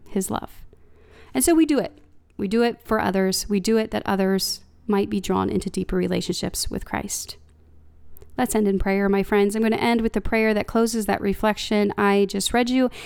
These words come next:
and then again end with that scripture from One Samuel chapter three, verses fifteen through nineteen.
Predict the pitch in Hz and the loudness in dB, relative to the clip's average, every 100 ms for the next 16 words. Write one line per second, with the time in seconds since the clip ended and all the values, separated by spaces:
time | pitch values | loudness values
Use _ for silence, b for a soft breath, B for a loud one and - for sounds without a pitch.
0 | B 214 208 208 240 233 202 208 214 214 | B 2 4 4 4 4 4 4 4 4
1 | 214 202 202 208 - - 208 - 196 - | 2 0 0 0 0 0 0 0 0 0
2 | 190 196 190 - 220 214 208 202 202 202 | 2 2 2 2 2 4 2 0 -2 -2
3 | 190 233 226 202 190 196 - 214 - 208 | 0 2 2 2 0 0 -2 -4 -2 0
4 | 196 196 196 196 - - - | 0 0 0 -2 -4 -6 -6